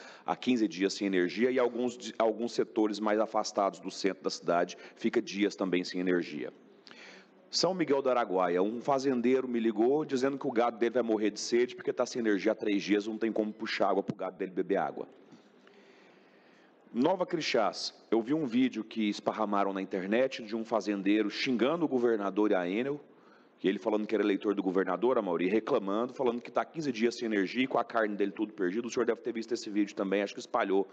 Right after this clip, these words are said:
todos assistiram. Quinze dias sem energia nessa região rural de Nova Crixás. Itumbiara, semana passada, tinha indústria pra inaugurar com funcionários contratados e não tinha como ligar a energia,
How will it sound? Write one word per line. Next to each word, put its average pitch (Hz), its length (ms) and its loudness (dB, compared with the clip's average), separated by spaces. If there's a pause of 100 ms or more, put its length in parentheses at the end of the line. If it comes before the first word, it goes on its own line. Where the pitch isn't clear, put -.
(300)
todos 123 240 2
assistiram. 92 480 -4
Quinze 156 320 0
dias 113 240 2
sem 117 140 -2
energia 101 460 2 (360)
nessa 104 260 0
região 101 360 2
rural 95 600 2
de 104 140 0
Nova 95 220 2
Crixás. - 600 -4 (720)
Itumbiara, 131 880 0 (140)
semana 135 400 0
passada, 107 720 0 (640)
tinha 151 240 2
indústria 151 480 2
pra 120 260 2
inaugurar 117 640 4
com 123 380 -2
funcionários 131 680 0
contratados 135 800 0
e 147 40 2
não 139 160 2
tinha 131 300 -2
como 123 220 2
ligar 110 200 4
a 110 40 2
energia, 107 540 0